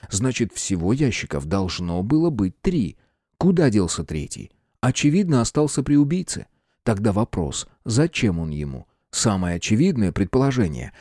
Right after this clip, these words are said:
для того, чтобы еще куда-то или откуда-то трупы перевозить». «Это вы, молодой человек, намекаете, что в моем морге с телами может иметь место пересортица?»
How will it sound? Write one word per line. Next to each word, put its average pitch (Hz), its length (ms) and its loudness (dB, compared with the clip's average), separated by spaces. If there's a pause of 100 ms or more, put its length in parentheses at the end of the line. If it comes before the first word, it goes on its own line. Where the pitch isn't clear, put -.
(120)
для 120 180 2
того, 131 360 0
чтобы 113 300 0
еще 135 380 0
куда-то 110 680 -2 (240)
или 180 240 4
откуда-то 139 800 -2 (180)
трупы 170 380 2
перевозить». 80 680 -4 (720)
«Это 143 340 2
вы, 156 200 4
молодой 175 400 2
человек, 160 400 2
намекаете, 151 760 -2 (260)
что - 220 0
в 151 80 2
моем 196 380 2
морге 175 460 4
с - 100 -2
телами 147 520 2
может 139 380 0
иметь 117 300 -2
место 101 400 -4
пересортица?» 151 1080 0